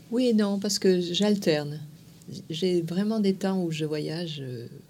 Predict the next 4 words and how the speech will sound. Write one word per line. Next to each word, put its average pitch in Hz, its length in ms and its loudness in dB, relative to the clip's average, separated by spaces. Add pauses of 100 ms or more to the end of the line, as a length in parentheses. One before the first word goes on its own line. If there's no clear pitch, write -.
(640)
beaucoup, 170 460 -6 (800)
mais 190 140 2
aussi, 220 480 0
euh, 147 600 -4